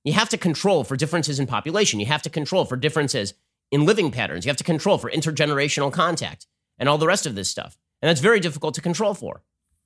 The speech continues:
And you have to look at how other countries are handling this sort of stuff, because there are differences in how other countries are handling this stuff at this time. To pretend that every country is handling this thing with, with equal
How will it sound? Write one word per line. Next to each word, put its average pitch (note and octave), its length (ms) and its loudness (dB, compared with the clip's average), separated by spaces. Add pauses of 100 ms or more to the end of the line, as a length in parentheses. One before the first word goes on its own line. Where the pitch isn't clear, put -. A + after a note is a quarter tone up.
(180)
And F3 100 4
you G#3+ 80 8
have A#3+ 140 4
to G#3 80 -4
look A3 180 0
at G3+ 100 0
how F3 280 2
other G3 180 2
countries G#3 320 2
are F#3 80 4
handling F#3+ 400 0
this G2+ 140 -6
sort G#2 160 -6
of G2+ 60 -10
stuff, F#2+ 180 -8
because D3 200 -2
there D3+ 120 2
are F#3 160 4
differences E3 560 -2 (240)
in C3+ 100 0
how E3 160 2
other D#3 240 0
countries C#3 380 -4 (160)
are C#3+ 100 2
handling E3+ 400 2
this F#2+ 140 -4
stuff - 280 -6 (280)
at C3+ 140 2
this C3 140 -4
time. D2 320 -6 (260)
To - 40 -6
pretend E3+ 260 2
that - 60 0
every F3+ 220 2
country D#3+ 320 0
is B2 80 -4
handling D3 340 2
this C3 140 0
thing A#2 240 -4 (720)
with, D3+ 340 0
with C3 320 -4 (240)
equal D3+ 560 2